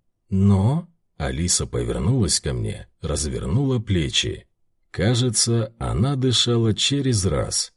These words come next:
Но мой брат не учел, что в провинции его не очень ждут,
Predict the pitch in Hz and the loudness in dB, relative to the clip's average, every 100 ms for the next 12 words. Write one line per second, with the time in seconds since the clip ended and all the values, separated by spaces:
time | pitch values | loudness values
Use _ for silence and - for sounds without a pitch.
0 | _ _ _ _ - 104 110 143 160 156 | _ _ _ _ -10 -4 -2 0 2 2
1 | 151 123 127 139 117 120 127 104 - 123 | 2 2 2 2 2 2 2 2 2 4
2 | 120 - 117 101 92 87 104 139 113 120 | 2 2 0 0 -2 0 2 2 0 0
3 | 123 120 120 117 110 127 120 127 127 113 | 2 2 4 4 2 0 -2 0 2 2
4 | 98 117 76 - | 2 2 0 -8